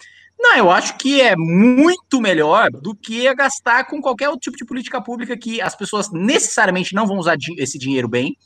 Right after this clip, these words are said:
e que, mais do que isso, como liberal, eu acredito que não cabe a nós, principalmente a mim como deputado, dizer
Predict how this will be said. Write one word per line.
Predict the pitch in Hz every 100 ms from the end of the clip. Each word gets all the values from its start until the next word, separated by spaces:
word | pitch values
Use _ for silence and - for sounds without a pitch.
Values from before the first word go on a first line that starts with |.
| _ _ _ _
e | 170 202 214 220 220 214
que, | 208 202 202 202 190 185 180 175 170 185
mais | 208 262
do | 240
que | 247
isso, | 220 175 -
como | - 233 226 170
liberal, | 156 147 127 156 208
eu | 165
acredito | 165 180 147 208 -
que | 240
não | 220 226
cabe | 202 202 208
a | 180
nós, | 170 202 - - _ _ _ _ _ _ -
principalmente | 175 202 147 131 139
a | 123
mim | 123
como | 120 104
deputado, | - - 135 196 240 - _ _ -
dizer | 107 214 151 185 226